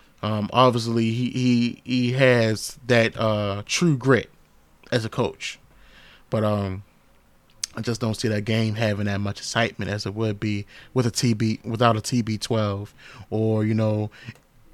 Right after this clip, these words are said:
any other dynamic player. I mean, the only person they have that I know of now is Stephen Gilmore. Um,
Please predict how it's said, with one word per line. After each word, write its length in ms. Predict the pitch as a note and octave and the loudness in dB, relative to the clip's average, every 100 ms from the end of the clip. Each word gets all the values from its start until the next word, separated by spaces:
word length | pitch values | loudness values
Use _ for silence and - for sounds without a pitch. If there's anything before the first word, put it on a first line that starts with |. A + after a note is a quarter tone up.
| - - | -20 0
any 180 | C#3+ B2+ | 6 8
other 160 | A#2 A2+ | 8 6
dynamic 460 | A2 A2+ A2+ G#2+ | 6 6 4 2
player. 460 | - C3 A#2 G2 G2 - - G#2+ | 4 6 6 4 -4 -12 -14 -4
I 40 | |
mean, 520 | A2+ A2+ G#2+ G#2+ A2 - _ - - - | -2 0 -2 -6 -10 -18 _ -20 -20 -14
the 80 | - | -8
only 200 | A2+ A2+ | -4 -2
person 340 | B2+ B2+ A#2+ | 0 0 0
they 140 | A2+ A2+ | -2 0
have 300 | A#2+ A#2+ A2 | 2 2 2
that 140 | G#2+ | 2
I 100 | C3 | 2
know 240 | E3 A2+ | 2 -2
of 100 | A2 | -2
now 200 | A2 A#2 | -2 -2
is 80 | G#2+ | -4
Stephen 320 | - B2+ D3 | -4 -4 -4
Gilmore. 460 | D3 F3 A3+ G#2+ G#2+ - - - - - - - - - | -2 -2 -2 -4 -8 -12 -20 -20 -20 -20 -20 -20 -20 -8
Um, 300 | - A#2+ A#2+ | 2 4 6